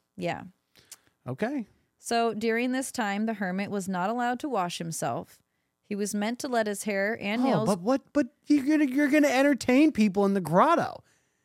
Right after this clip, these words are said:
Speaker 1: He's not necessarily entertaining.
Speaker 2: No, I
Speaker 1: He
Speaker 2: know, but, like, the, but these rich people, they have
Speaker 1: Yeah.
Speaker 2: the grottos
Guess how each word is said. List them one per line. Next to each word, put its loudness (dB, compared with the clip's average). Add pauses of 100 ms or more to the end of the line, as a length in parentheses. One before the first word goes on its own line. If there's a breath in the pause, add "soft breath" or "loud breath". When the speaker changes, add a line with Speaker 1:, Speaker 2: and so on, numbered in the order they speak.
(320)
Speaker 1:
He's -4
not 0 (220)
necessarily -2
entertaining. -2
Speaker 2:
No, 4
I 4
Speaker 1:
He 6
Speaker 2:
know, 6
but, 2
like, 2
the, 2
but 0
these 2
rich 0
people, 4
they 2
have 2
Speaker 1:
Yeah. 2
Speaker 2:
the 4
grottos -2